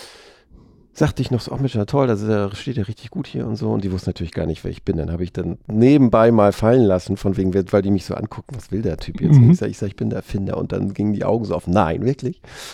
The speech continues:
Speaker 1: Die haben mir erstmal nicht geglaubt
Speaker 2: <laughs>
Speaker 1: und dann wollten die mir erzählen, „Ja, und dieser Vierer-Pack, äh, der ist ja teurer als ein Einzelkeks, wieso?“ Ne? Ich sag, „Ja, da musst du dir erstmal erklären, dass das Ding natürlich mit dem Sichtfenster und handverpackt und natürlich im Verhältnis.“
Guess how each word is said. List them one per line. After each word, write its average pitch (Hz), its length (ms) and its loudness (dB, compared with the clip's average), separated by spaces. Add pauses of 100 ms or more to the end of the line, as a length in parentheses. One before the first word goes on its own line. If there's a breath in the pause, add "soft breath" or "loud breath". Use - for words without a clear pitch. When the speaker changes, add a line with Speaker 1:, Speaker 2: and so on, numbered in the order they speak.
(120)
Speaker 1:
Die 101 60 -4
haben 107 80 4
mir 104 80 4
erstmal 101 240 0
nicht 101 140 -2
geglaubt 113 480 4
Speaker 2:
<laughs> 113 200 6
Speaker 1:
und 123 120 6
dann 110 160 6
wollten 120 180 4
die 117 60 6
mir 113 80 6
erzählen, 107 220 0 (380 loud breath)
„Ja, 135 180 2
und 127 80 0
dieser 113 220 0
Vierer-Pack, - 880 0
äh, 107 320 4 (360 soft breath)
der 131 80 6
ist 139 100 2
ja 127 80 4
teurer 156 360 4
als 139 200 4
ein 131 60 0
Einzelkeks, 120 640 -2
wieso?“ 117 380 0
Ne? 123 280 0
Ich 104 80 -6
sag, 92 160 -4
„Ja, 95 200 -2
da - 560 -16
musst 104 180 -4
du 104 60 2
dir - 20 4
erstmal 92 220 0
erklären, 95 320 0
dass 90 180 -6
das 90 160 -12
Ding 92 220 -6 (200)
natürlich 98 320 -10
mit 95 100 -2
dem 98 80 -4
Sichtfenster 107 540 -2
und 87 140 -2
handverpackt - 600 -6
und 98 120 -6
natürlich 101 320 -6
im 95 80 -8
Verhältnis.“ 107 420 -4